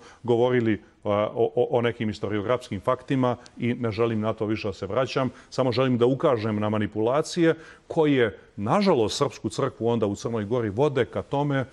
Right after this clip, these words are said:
da oni pokušavaju da, a, sada u ovakvim aktivnostima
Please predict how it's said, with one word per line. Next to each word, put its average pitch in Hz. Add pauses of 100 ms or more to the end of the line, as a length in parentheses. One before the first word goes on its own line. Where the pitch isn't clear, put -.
(360)
da 117 (720)
oni 151
pokušavaju 131
da, 120
a, 107
sada 147
u 101
ovakvim 123
aktivnostima 117